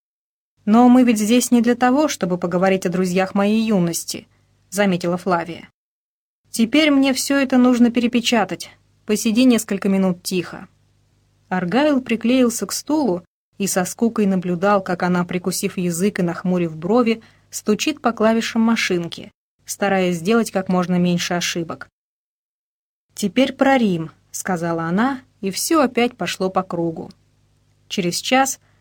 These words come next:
она вытащила листок из машинки и вручила его Джонатану. «Перечитай. Убедись, что с твоих слов всё записано верно и полностью»,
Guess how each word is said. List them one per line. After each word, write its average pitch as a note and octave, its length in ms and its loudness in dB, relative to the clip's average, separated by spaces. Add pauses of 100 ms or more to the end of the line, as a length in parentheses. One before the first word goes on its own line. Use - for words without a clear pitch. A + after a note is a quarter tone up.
(240)
она A#3 260 4
вытащила B3+ 460 0
листок G#3 420 -2
из F#3 100 -2
машинки A#3+ 560 0
и G3 40 0
вручила F3 420 -2
его F#3 220 0
Джонатану. E3+ 720 -4 (960)
«Перечитай. B3+ 760 2 (360)
Убедись, G#3 540 0
что - 220 -2
с - 80 -10
твоих G3 320 0
слов D4+ 320 -2
всё - 180 -2
записано G3+ 560 0
верно B3+ 340 4
и A#3+ 40 4
полностью», E3+ 840 -2